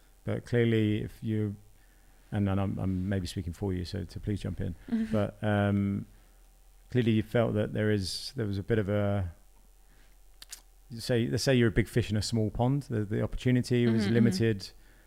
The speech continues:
Speaker 1: The training was, was okay, but, you know, you felt that given, y-, you know, potentially you had, you had more potential.
Speaker 2: Mm-hmm, exactly.
Speaker 1: Um, especially at seventeen, you're still, you know, still growing. You're still, still a lot happening,
Speaker 2: Mm-hmm.
Speaker 1: right? So,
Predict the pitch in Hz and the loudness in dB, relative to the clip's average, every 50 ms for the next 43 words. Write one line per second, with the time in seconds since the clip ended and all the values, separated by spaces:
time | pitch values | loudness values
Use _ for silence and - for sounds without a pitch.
0 | - - - 101 - - 123 117 117 113 113 113 110 110 107 107 95 92 90 98 | -12 -8 -8 -4 2 6 6 6 6 6 4 4 4 2 2 0 0 -2 -4 -6
1 | 95 90 101 113 117 120 123 107 - - 131 143 151 151 147 113 - 113 107 113 | -6 -6 -6 -8 -6 -4 -4 -4 -2 0 2 2 4 2 2 0 0 -2 -2 -2
2 | 117 117 104 104 104 101 101 98 98 - - 110 110 113 104 104 104 104 104 - | -2 -4 -4 -4 -2 -2 -2 -4 -6 -6 -4 -4 -4 -4 -4 -4 -4 -4 -6 -10
3 | - - - - - - - - - 110 101 104 101 98 98 98 110 113 113 113 | -16 -20 -20 -20 -20 -20 -12 -4 -4 -2 0 2 0 0 0 -2 -4 -4 -6 -6
4 | 120 110 120 113 104 104 101 87 - - - 117 113 - 101 104 90 104 120 110 | -6 -6 -4 -2 0 0 -2 -4 -6 -4 -4 -2 -2 0 -2 -2 -2 -4 -4 -2
5 | 110 117 117 110 113 110 101 - - 110 107 101 - 90 92 - - - 220 214 | 2 4 4 4 4 2 0 0 -2 -2 -2 -2 -4 -8 -8 -8 -2 0 2 2
6 | 196 196 196 240 - - - 101 101 98 - - - - 95 95 95 92 - - | 2 0 -2 -4 -4 -2 0 0 2 2 2 2 0 0 0 0 -4 -4 -4 -6
7 | 127 - 113 98 - 110 110 104 - 120 110 101 - - 107 101 98 95 95 95 | -6 -6 -6 -4 -2 -2 -2 -2 -2 -2 -4 -4 -4 -6 -4 -4 -2 -2 -2 -2
8 | 92 82 - - - - 110 85 - 104 104 101 104 101 98 98 95 - - 110 | -4 -6 -8 -12 -8 -8 -6 -2 0 0 2 2 2 2 2 0 -2 -4 -4 -4
9 | 98 95 92 92 - - 98 98 107 - 85 98 95 92 101 101 98 95 98 - | -4 -4 -4 -6 -8 -8 -6 -6 -6 -6 -6 -6 -4 -2 0 0 0 0 -2 -4
10 | - 107 107 107 104 | -2 -2 0 0 0